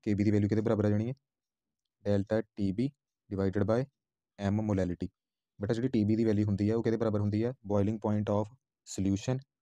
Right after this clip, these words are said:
minus boiling point of pure solvent divided by m। Boiling point of solution ਕਿੰਨਾ ਦਿੱਤਾ? ਹੰਡਰਡ ਪੁਆਇੰਟ ਫਾਈਵ ਟੂ ਮਾਈਨਸ ਤੇ boiling point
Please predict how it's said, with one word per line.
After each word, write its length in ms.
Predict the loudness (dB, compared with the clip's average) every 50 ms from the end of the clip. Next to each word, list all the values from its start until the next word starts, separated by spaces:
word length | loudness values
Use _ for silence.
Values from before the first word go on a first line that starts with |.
| _ _ -10
minus 480 | -4 -2 0 0 0 -2 -2 -4 -4 -2 -2
boiling 240 | 0 0 0 -2 -2 -2
point 260 | -2 -2 0 0 -2
of 160 | -2 -4 -6 _
pure 240 | -6 -4 -4 -2 0
solvent 320 | 0 0 0 0 -2 -2 -2 0
divided 300 | 0 2 2 0 0 0
by 100 | -2 -2 -4 -8 _ _ _ -10 -8 -6
m। 100 | -6 -6
Boiling 200 | -6 -6 -4 -2
point 180 | -2 0 0 -2
of 80 | 0 0
solution 200 | 0 0 0 -2
ਕਿੰਨਾ 160 | -2 -2 -4
ਦਿੱਤਾ? 240 | -4 -4 -6 -6 -4 -2
ਹੰਡਰਡ 300 | -2 -2 0 0 0 0
ਪੁਆਇੰਟ 440 | -2 -4 -2 -2 0 -2 -2 -4 -8 -14 _ _ _ _ _ _ _ _ _ _ _ _ _ -2
ਫਾਈਵ 220 | 0 0 0 0
ਟੂ 160 | 0 -2 -2 -2 _ _ _ _ _ _ _ _ _ _ _ _ _ _ _ _ _ _ _ _ _ _ _ -8
ਮਾਈਨਸ 440 | -4 -2 0 0 0 -2 -4 -6 -12 _ _ _
ਤੇ 80 | -4 0
boiling 260 | 2 2 2 2 0 0
point 160 | 0 -2 -2